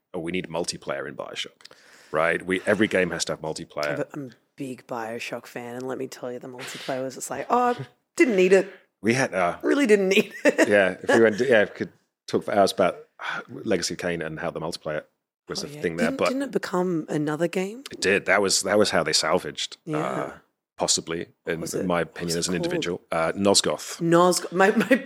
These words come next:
Speaker 2: my brain was like, "Nosferatu?"
Speaker 1: But the
Speaker 2: No.
Speaker 1: And that was, that was Psyonix. That was
Speaker 2: Yeah.
Speaker 1: who, who then had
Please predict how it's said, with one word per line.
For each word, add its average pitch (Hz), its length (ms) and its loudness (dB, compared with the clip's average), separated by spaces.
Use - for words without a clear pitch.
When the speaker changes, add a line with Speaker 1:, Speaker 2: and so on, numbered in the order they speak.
Speaker 2:
my 208 100 4
brain 208 160 8
was 208 120 4
like, 185 180 2
"Nosferatu?" 170 840 2
Speaker 1:
But 208 160 6
the 98 300 6
Speaker 2:
No. 160 340 0
Speaker 1:
And 104 100 -2
that 147 140 4
was, - 280 6
that 101 140 4
was 117 120 0
Psyonix. 90 600 0
That 90 120 0
was 87 460 0
Speaker 2:
Yeah. 139 520 -8
Speaker 1:
who, 87 460 0
who 87 120 -4
then 87 400 0
had 78 180 -4